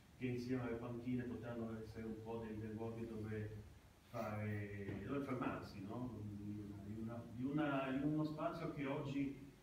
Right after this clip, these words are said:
è uno spazio solo di transito, ma non solo veicolare, ma anche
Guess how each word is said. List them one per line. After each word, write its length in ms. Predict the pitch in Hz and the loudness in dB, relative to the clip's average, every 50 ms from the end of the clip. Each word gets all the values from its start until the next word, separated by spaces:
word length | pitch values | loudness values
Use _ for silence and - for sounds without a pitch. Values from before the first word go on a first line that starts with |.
| - - - | -18 -14 -6
è 180 | - 123 127 | -2 0 2
uno 180 | 135 135 131 131 | 2 4 4 2
spazio 380 | 131 - 131 131 131 131 127 127 | 2 2 0 0 0 2 0 -2
solo 300 | - - 135 135 131 127 | -2 0 2 2 4 6
di 120 | 127 123 | 4 4
transito, 1000 | 120 123 113 117 113 110 107 107 117 110 - 123 123 123 123 120 110 104 101 101 98 | 4 2 0 0 0 0 0 0 0 0 0 2 2 2 2 2 0 -2 -2 -4 -4
ma 400 | 104 104 104 98 98 98 101 98 98 95 98 98 - - 104 113 | -4 -6 -4 -6 -6 -8 -8 -10 -10 -8 -10 -10 -8 -10 -6 -2
non 200 | 120 127 127 127 | -2 0 0 0
solo 320 | 123 - 127 127 120 117 113 | -2 0 0 2 2 2 2
veicolare, 680 | 113 113 107 - 113 107 104 104 110 110 110 110 107 | 0 -2 -2 -2 -4 -4 -2 -2 -2 -2 -4 -6 -6
ma 100 | 107 107 | -6 -6
anche 180 | 104 107 107 | -6 -6 -6